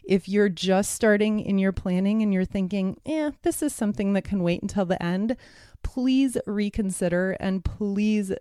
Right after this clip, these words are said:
prioritize putting a lot of time and thought into the rehearsal dinner. So part of keeping things really organized is to delegate someone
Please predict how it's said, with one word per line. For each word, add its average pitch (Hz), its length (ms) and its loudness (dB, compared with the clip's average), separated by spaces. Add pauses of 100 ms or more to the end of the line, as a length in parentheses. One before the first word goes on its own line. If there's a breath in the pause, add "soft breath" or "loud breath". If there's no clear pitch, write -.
prioritize 202 800 2
putting 208 300 2
a - 100 -2
lot 175 380 2
of 196 140 -6
time 185 520 -2
and 175 240 -4
thought 170 380 2
into 185 540 0
the 180 120 0
rehearsal 170 520 -2
dinner. 156 460 -4 (300)
So 226 280 4
part 247 400 2
of 269 180 0
keeping 220 460 0
things 196 440 0
really 185 380 0
organized 208 800 0
is 196 380 2
to - 180 -4
delegate 196 680 0
someone 247 580 2